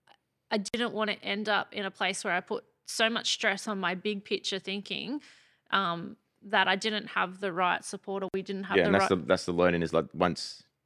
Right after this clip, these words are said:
Speaker 2: you do get to those edges is who are the people that are gonna help support, take you on
Speaker 1: It
Speaker 2: beyond those.
Speaker 1: takes a village to raise a company, and it takes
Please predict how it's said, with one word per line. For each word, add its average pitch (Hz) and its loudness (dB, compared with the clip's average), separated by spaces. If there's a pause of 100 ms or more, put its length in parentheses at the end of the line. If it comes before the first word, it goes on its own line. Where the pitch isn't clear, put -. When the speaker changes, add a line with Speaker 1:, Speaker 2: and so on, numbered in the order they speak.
Speaker 2:
you 92 4
do 92 6
get 90 8
to - -6
those 82 4
edges 85 2
is 82 -2
who 92 2
are 87 2
the 80 -4
people 85 0
that 85 2
are - 2
gonna 82 -2
help 85 2
support, - 0
take 80 0
you 85 2
on 85 0
Speaker 1:
It 302 0
Speaker 2:
beyond 269 8
those. 165 0
Speaker 1:
takes - -2
a 302 6
village 247 4
to 254 4
raise 208 4
a 208 2
company, 196 -2
and 196 0
it 196 -2
takes - 0